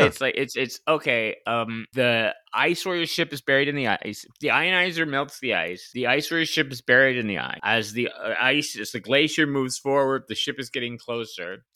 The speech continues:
Speaker 2: Uh, the Ice Warriors think, "Oh, the humans have this weapon that could blow us up." And the humans are like, "Oh, but if we blow it up and it has the wrong kind of engines, it will cause a massive, basically nuclear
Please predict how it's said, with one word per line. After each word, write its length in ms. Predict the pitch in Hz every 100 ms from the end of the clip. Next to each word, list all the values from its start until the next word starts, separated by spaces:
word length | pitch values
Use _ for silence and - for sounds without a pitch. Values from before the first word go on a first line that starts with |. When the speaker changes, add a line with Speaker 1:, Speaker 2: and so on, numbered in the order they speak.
| -
Speaker 2:
Uh, 200 | 120 110
the 160 | 120 120
Ice 260 | 160 180
Warriors 340 | 208 165 139 -
think, 300 | 131 120 - - -
"Oh, 140 | 131
the 80 | 127
humans 380 | 101 175 170 147
have 140 | 123
this 160 | 104 -
weapon 340 | 117 143 120
that 140 | 101 -
could 140 | 87
blow 220 | 101 113 98
us 140 | -
up." 260 | 110 - -
And 200 | 113 107
the 80 | 104
humans 500 | 110 202 175 135 120
are 100 | 110
like, 240 | 107 -
"Oh, 200 | - 156
but 100 | 135
if 100 | 123
we 360 | 117 120 113 101
blow 260 | - 139 165
it 60 | 156
up 160 | 147
and 140 | 127 113
it 80 |
has 160 | 113 113
the 100 | 110
wrong 360 | 95 127 151 156
kind 280 | 151 143
of 120 | 120 117
engines, 640 | 180 160 - - - - - -
it 120 | 98
will 360 | 120 107 95 95 _ 73 -
cause 300 | - 107 98
a 60 | 98
massive, 560 | 98 95 90 98 85
basically 320 | 95 90 -
nuclear 480 | 95 92 92 90 85